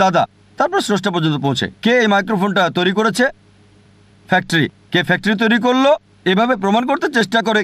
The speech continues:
কে সূর্য সৃষ্টি করলো? স্রষ্টা। কে চাঁদ সৃষ্টি করলো? মূলত এভাবেই তারা প্রমাণ করতে চেষ্টা করে সব কিছুরই স্রষ্টা আছে। আমার মতে এটা হচ্ছে ভুল যুক্তি। আমার কৌশলে যেভাবে আজ কথা বলেছি,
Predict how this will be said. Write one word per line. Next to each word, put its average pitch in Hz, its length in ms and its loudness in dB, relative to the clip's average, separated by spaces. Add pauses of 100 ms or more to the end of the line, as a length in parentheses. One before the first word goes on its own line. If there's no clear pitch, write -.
কে 190 160 0
সূর্য 180 160 0 (120)
সৃষ্টি 196 260 -2
করলো? 240 180 2 (160)
স্রষ্টা। 190 340 0 (220)
কে 180 140 0
চাঁদ 170 200 0
সৃষ্টি 175 280 -2
করলো? 233 200 2 (480)
মূলত 226 220 0 (120)
এভাবেই 185 300 -2
তারা 381 180 -2
প্রমাণ 214 260 0
করতে 190 160 -4 (100)
চেষ্টা 175 300 -2
করে 214 120 -2 (120)
সব 160 100 0 (100)
কিছুরই 180 380 -2
স্রষ্টা 151 320 -2 (140)
আছে। 147 200 -2 (280)
আমার 220 220 0
মতে 269 180 0 (120)
এটা 196 220 0
হচ্ছে 190 180 -2 (120)
ভুল 185 140 2 (100)
যুক্তি। 135 300 -2 (1120)
আমার 269 300 2
কৌশলে 233 360 0
যেভাবে 185 320 0
আজ 160 80 -2 (100)
কথা 151 260 0
বলেছি, 180 300 0